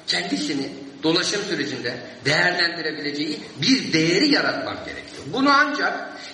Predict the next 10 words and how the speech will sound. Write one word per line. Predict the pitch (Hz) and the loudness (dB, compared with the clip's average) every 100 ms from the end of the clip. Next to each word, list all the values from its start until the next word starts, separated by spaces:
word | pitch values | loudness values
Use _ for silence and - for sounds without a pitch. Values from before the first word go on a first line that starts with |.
| - | 0
kendimi | 185 202 220 269 302 | 0 0 -2 -2 0
değerli | 202 202 208 208 - | 2 4 4 2 -4
kılarak | - 202 214 196 - | -4 0 2 0 0
yapma | 156 - 202 | -2 0 -2
koşullarına | 190 160 165 151 147 135 | -2 -2 2 2 4 2
geldim. | 101 87 104 | 0 -4 0
Yoğunlaşmadan | 131 151 156 147 151 151 151 135 | 4 4 4 2 2 2 2 2
bunu | 131 | 0
anlıyorum | 110 87 80 73 | 0 -2 -4 -4
ben. | 67 | -4